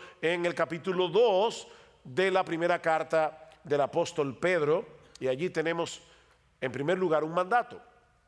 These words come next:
De hecho, el único mandato que hay en este pasaje que yo leí, y está en el versículo dos, desead. Desead como niños recién nacidos la leche espiritual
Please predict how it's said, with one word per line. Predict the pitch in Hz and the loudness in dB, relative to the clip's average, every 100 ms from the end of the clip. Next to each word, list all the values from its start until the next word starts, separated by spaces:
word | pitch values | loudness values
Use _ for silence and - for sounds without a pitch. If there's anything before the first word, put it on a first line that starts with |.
| _ _ _ _ | _ _ _ _
De | 107 156 | -4 -2
hecho, | - 156 | 0 0
el | 180 | 0
único | 247 196 - 147 170 - - _ _ | -2 -4 -2 0 0 -4 -20 _ _
mandato | 123 139 135 160 - 170 | -6 -2 0 -2 -4 -4
que | 156 | 0
hay | 151 160 147 | 0 0 -2
en | 151 | -4
este | - 156 | -4 -4
pasaje | 151 131 165 139 | -2 -2 -4 -4
que | 139 135 | -6 -4
yo | 139 | 0
leí, | 151 214 135 - - _ | 0 0 -4 -10 -20 _
y | 139 | -4
está | 147 - | -4 -2
en | 165 | -2
el | 160 | 0
versículo | 139 180 - 131 | -2 -6 -4 -2
dos, | 139 180 113 - - _ | 0 -2 -4 -16 -20 _
desead. | - 131 - 131 143 120 - - _ _ _ _ _ _ _ _ _ _ _ _ _ _ _ _ _ _ | -4 -4 0 0 0 -2 -14 -20 _ _ _ _ _ _ _ _ _ _ _ _ _ _ _ _ _ _
Desead | 143 139 156 160 208 277 269 - | -2 0 2 4 4 2 0 -2
como | 196 185 | 0 0
niños | 185 240 233 240 - - - - | 2 0 2 2 2 -10 -20 -8
recién | 147 170 - 190 226 220 | 0 0 0 0 0 2
nacidos | 208 - 220 226 220 226 - | 0 0 -2 2 2 2 0
la | 160 | 0
leche | 156 190 220 208 | 2 0 0 -2
espiritual | 170 196 175 151 175 180 185 190 | -2 -2 -2 0 4 4 4 0